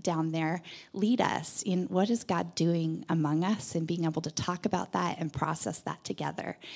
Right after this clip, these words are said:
And part of my dream for this really was rooted in the idea that so often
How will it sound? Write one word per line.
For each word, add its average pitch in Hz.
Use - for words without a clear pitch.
And 220
part 262
of 254
my 226
dream 196
for 196
this 165
really 202
was 175
rooted 175
in 165
the 165
idea 170
that 170
so -
often 185